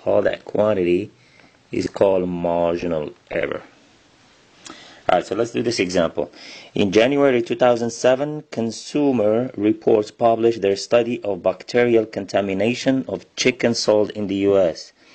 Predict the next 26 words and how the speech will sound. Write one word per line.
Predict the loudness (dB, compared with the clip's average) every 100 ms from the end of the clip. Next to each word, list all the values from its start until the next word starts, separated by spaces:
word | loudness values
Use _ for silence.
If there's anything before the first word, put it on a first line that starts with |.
| -20 -20 -20 -20 _ 0
They | 0
purchased | 4 2 2 0 -2 -2 -10
five | -2 2 2 0
twenty-five | -4 -2 0 0 2 4 4 0
broiler | 0 2 4 2
chicken | 0 -2 -2 0 -2 -4 _ -20 -20 _
from | -2 -2 4
various | 4 4 0 -4
kinds | 0 0 0 -4
of | -6
food | -2 -2 -2
stores | -2 2 4 4 0
in | -6 -10 -6
twenty-three | -2 0 0 0 -2
states | 0 2 2 -2 -8 -18 _ -20 -20 _ -2
and | -2 -4 0
tested | 2 2 -4 -8 -4
them | -2 -2 -4 -8 -10
for | -2 -2
types | 0 0 0 -2
of | -6 -2
bacteria | -4 -2 2 4 4
that | 2 0
cause | 0 0 -2
foodborne | -2 0 0 0 2 2 0 -6
illnesses. | -4 -2 -4 -6 -10 -12